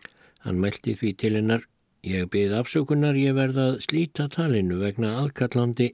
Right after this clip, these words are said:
embættisanna." Og svo fór séra Brynjólfur undir eins á fund sýslumanns og segir honum í hvert óefni komið er. Þuríður sé að verða vitlaus út af því að eiga að skilja við Magnús.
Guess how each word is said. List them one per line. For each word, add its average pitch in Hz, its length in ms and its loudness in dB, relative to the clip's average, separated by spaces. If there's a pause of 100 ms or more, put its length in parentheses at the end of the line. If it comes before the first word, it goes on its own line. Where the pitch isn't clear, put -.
embættisanna." 90 800 -4 (1500)
Og 110 400 4 (300)
svo 170 220 0
fór 123 320 0 (100)
séra 104 300 -4
Brynjólfur 107 600 0
undir 117 320 -2
eins 120 300 0
á 110 140 -4
fund 104 300 -4
sýslumanns 110 600 -4
og 110 140 -6
segir 147 320 4
honum 117 240 0
í 117 180 -4
hvert 117 340 -4
óefni 127 540 0
komið 127 460 2
er. 107 160 -2 (1300)
Þuríður 131 520 2 (120)
sé 127 160 0
að 101 140 2
verða 92 180 0
vitlaus 160 640 0
út 127 220 -4
af 104 100 -6
því 135 160 0
að 117 140 2
eiga 101 240 2
að 95 100 -2
skilja 131 520 0 (200)
við 135 160 -2
Magnús. 143 460 -4